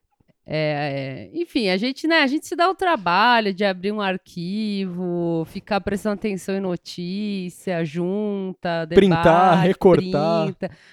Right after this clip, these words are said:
Speaker 1: faz comentários divertidos. E aí chega na, na terça-noite <laughs>
Speaker 2: O J N fode a gente.
Speaker 1: <laughs>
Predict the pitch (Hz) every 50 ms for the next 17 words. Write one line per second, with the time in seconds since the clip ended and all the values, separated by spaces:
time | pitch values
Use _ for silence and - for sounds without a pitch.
0 | _ _ _ - 202 208 202 - - - 220 214 196 196 185 - 185 190 202 196
1 | 180 185 185 180 175 170 _ - - 175 180 196 208 220 202 190 165 170 180 180
2 | 180 185 180 175 _ _ _ _ _ _ _ _ - 190 208 214 220 226 254 277
3 | 262 - - 247 233 226 220 208 208 202 196 190 185 185 180 160 175 180 - -
4 | 196 185 175 - 202 180 170 170 190 214 247 294 311 269 - - - 170 147 147
5 | 175 - - - - - - 170 156 - - - 233 - 180 151 143 175 175 185
6 | - 196 180 175 180 190 196 - - 196 185 175 170 180 202 185 170 170 175 175
7 | 175 262 - 294 - -